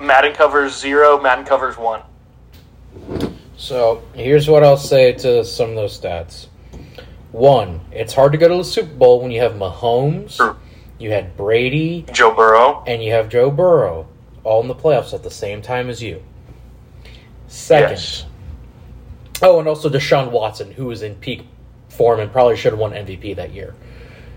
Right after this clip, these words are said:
Speaker 2: And you ran up against him in the playoffs. Just saying.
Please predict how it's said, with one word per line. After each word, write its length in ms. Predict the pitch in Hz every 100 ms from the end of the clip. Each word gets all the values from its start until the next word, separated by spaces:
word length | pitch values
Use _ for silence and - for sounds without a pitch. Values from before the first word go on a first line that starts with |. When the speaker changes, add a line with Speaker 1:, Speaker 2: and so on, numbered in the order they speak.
| -
Speaker 2:
And 120 | 127 131
you 80 | 120
ran 220 | 123 117
up 140 | 113
against 300 | 113 110 -
him 80 | 113
in 60 | 95
the 80 |
playoffs. 400 | - 104 - - - - - - - - - - - -
Just 300 | 143 175 -
saying. 320 | - - -